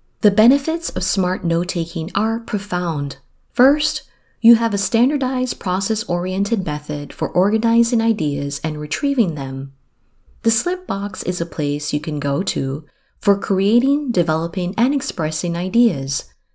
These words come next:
By having an external system to store your thoughts,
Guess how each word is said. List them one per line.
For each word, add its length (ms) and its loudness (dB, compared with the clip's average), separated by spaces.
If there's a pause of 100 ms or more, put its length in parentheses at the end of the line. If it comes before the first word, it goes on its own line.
(360)
By 160 6
having 540 0
an 140 2
external 460 -2
system 600 -4 (360)
to 100 2
store 320 2
your 180 2
thoughts, 640 -4